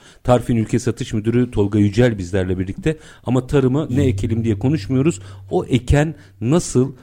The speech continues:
gübreye, tohuma, yeme ulaşır, bunu nasıl finanse eder? Gübreyi, tohumu, yemi satan da güvenli bir şekilde aslında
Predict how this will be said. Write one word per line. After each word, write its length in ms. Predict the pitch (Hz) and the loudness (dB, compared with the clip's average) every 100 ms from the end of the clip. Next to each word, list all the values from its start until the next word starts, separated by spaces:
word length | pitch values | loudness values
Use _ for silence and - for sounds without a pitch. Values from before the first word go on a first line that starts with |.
| _ | _
gübreye, 640 | 101 107 143 120 120 123 127 | -2 2 4 4 4 4 2
tohuma, 420 | 123 127 127 123 | 0 0 0 0
yeme 340 | 107 104 98 | 0 0 0
ulaşır, 600 | 90 98 117 - 135 120 | 2 4 4 4 -2 -2
bunu 200 | 107 107 | -2 -2
nasıl 240 | 104 - 135 | -4 -6 -6
finanse 460 | 139 139 135 147 | 0 0 0 0
eder? 300 | 139 156 170 - - - | 0 2 0 -4 -20 -18
Gübreyi, 520 | 104 104 185 185 151 - | -6 0 0 2 0 4
tohumu, 320 | 175 156 110 | 4 4 2
yemi 260 | 104 151 | 4 4
satan 480 | 165 143 139 165 131 | 2 -2 -2 -4 -2
da 100 | 143 | -2
güvenli 460 | 143 123 123 147 160 | -2 -4 -4 -4 -8
bir 40 | |
şekilde 480 | 143 117 127 120 151 | -8 -8 -8 -6 -4
aslında 580 | - 123 - 127 160 165 | -6 -10 -8 -4 -4 -6